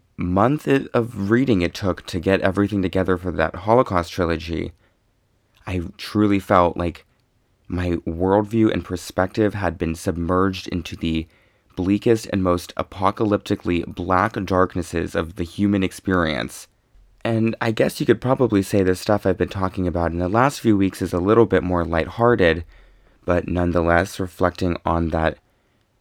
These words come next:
cursed and beautiful water polo player Arai Atsushi and Death in Venice and Caitlyn Jenner and Lana Del Rey,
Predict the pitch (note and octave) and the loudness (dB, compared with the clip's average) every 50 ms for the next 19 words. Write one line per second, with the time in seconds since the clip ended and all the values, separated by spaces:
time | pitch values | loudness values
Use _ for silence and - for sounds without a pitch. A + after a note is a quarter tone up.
0 | _ _ _ _ _ _ - - - - G2 G2+ A2+ A2+ - - - A2 G#2+ F#2+ | _ _ _ _ _ _ -14 -14 -6 0 2 2 2 2 0 -2 0 0 0 0
1 | - F2 F#2 G2+ G#2+ G#2+ G#2+ G#2 - - G#2 G2+ G2 F#2+ F2+ F#2 F#2 G2 G#2+ G#2+ | 0 2 2 4 4 4 2 0 0 2 2 4 4 2 2 2 4 4 6 6
2 | G2+ F#2+ F2+ - - - E2+ E2 E2 D#2+ D#2+ D#2 - - F2+ E2+ D#2+ D#2+ D#2+ D#2+ | 4 4 2 0 -2 0 0 2 2 0 -2 -2 -4 -2 0 2 4 4 4 4
3 | D#2 - - F2+ F#2+ G2 G2 F#2+ F#2 F#2 F#2 - - F2+ E2 - - - D#2+ D#2 | 4 2 0 0 2 2 4 4 4 2 0 -2 -6 -6 -6 -6 -6 -6 -4 -4
4 | D#2 D#2+ - - - E2+ E2 D#2+ D#2+ D#2+ D#2 - _ _ _ _ _ _ _ _ | -2 -4 -4 -4 -4 -4 -2 -2 -2 -4 -6 -8 _ _ _ _ _ _ _ _
5 | _ _ _ _ _ - - F#2+ G#2+ - A#2+ A#2+ A2+ G2 F#2+ G#2+ G#2+ G2+ F2+ F2 | _ _ _ _ _ -4 -2 -2 0 2 2 2 4 4 4 2 4 4 2 2
6 | E2+ - - F2 E2 D#2 D#2 - F#2+ G#2+ G#2 A#2 A#2 A2 F#2+ F2+ G2+ G2+ G2+ F#2+ | 0 0 -2 -2 -2 -2 -4 -2 -2 0 2 2 2 2 2 2 2 4 4 4
7 | F#2 F2 F2 E2+ E2+ E2 E2 F2 F2+ G2 G#2 G#2+ G2 G#2+ G2+ F#2+ F2+ F#2 G2 G2 | 4 4 4 4 4 2 0 2 2 2 2 4 4 4 4 4 4 4 4 4
8 | F#2+ F2 E2 E2 D#2+ - | 6 4 4 2 0 -2